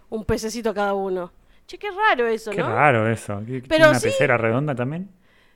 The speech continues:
Speaker 1: No, nos lo dieron en una bolsita, una bolsita
Speaker 2: Ay,
Speaker 1: de
Speaker 2: no.
Speaker 1: plástico.
Speaker 2: Pore pescado.
Speaker 1: Y
Speaker 2: ¿Qué
Speaker 1: después
Speaker 2: hacías?
Speaker 1: nosotros lo
Speaker 2: ¿Llegás?
Speaker 1: pon-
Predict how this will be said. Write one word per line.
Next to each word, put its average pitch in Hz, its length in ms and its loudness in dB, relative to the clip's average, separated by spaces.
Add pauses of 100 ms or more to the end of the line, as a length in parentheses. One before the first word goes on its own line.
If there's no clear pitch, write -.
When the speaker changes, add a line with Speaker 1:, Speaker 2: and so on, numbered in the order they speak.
(140)
Speaker 1:
No, 311 220 6
nos 277 140 4
lo 269 80 4
dieron 320 220 0
en 294 40 2
una 285 140 2
bolsita, 254 720 -4
una 240 160 -6
bolsita 233 340 -2
Speaker 2:
Ay, 123 120 0
Speaker 1:
de - 80 -4
Speaker 2:
no. - 200 4
Speaker 1:
plástico. 320 460 0 (160)
Speaker 2:
Pore 165 200 0
pescado. 127 540 4
Speaker 1:
Y 123 40 -6
Speaker 2:
¿Qué 269 80 -10
Speaker 1:
después - 260 -2
Speaker 2:
hacías? 135 160 2
Speaker 1:
nosotros 113 180 0
lo 143 60 2
Speaker 2:
¿Llegás? 175 120 2
Speaker 1:
pon- 226 200 -6